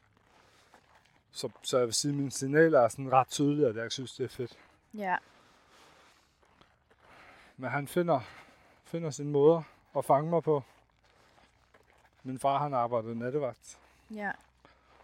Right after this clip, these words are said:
Speaker 1: Og vi havde, jeg havde en lille søster, så min mor kunne ikke hente mig, for eksempel, når jeg skulle hjem fra sport.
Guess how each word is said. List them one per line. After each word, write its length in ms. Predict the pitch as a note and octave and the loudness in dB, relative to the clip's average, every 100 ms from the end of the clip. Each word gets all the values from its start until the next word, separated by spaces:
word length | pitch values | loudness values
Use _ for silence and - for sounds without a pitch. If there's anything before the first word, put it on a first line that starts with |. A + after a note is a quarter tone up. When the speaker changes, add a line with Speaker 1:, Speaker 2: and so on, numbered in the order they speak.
| _ _ _ | _ _ _
Speaker 1:
Og 120 | B2 | -8
vi 60 | B2 | -4
havde, 340 | C3+ C#3 C3+ | 0 0 0
jeg 80 | B2+ | 0
havde 160 | C3+ | 0
en 80 | C3 | -2
lille 200 | C3+ C#3+ | -4 -6
søster, 340 | D3 C3+ - A2+ - _ _ | -8 -12 -14 -20 -20 _ _
så 160 | _ - | _ -10
min 160 | B2 B2 | -8 -2
mor 160 | C3+ | -2
kunne 180 | C#3 C#3+ | 0 0
ikke 120 | C3+ | 0
hente 200 | C3 C3+ - | -2 -10 -12
mig, 120 | B2+ | -16
for 100 | - | -14
eksempel, 300 | A2+ C3+ B2 | -12 -10 -8
når 60 | A#2+ | -10
jeg 100 | A2+ | -10
skulle 160 | C3 | -10
hjem 100 | A#2 | -10
fra 120 | A#2+ | -12
sport. 420 | A#2 C3 B2+ C3 | -12 -6 -6 -6